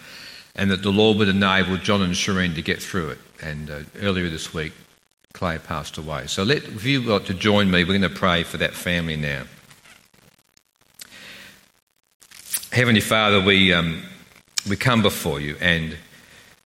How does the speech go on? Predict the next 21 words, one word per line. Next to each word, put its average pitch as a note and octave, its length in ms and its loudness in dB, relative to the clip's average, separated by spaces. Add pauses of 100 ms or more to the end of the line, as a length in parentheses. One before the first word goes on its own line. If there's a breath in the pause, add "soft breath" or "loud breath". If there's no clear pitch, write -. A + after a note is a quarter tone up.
(260)
our F#2+ 160 2
heart A2+ 720 0 (500)
is, - 420 -2
is, - 460 -4
breaks A#2 460 2
when G#2+ 160 4
we G2 60 4
hear A2 240 6
the G2+ 80 4
news G#2 360 6
of F#2+ 100 0
someone F#2 360 2
who F#2+ 120 0
has E2+ 140 -4
died. D2+ 400 -4 (1000 soft breath)
And F#2 180 0
your C#3 220 8
heart F#2 320 2
breaks, D#2+ 320 0
Father, D2 380 -4
because E2+ 640 -6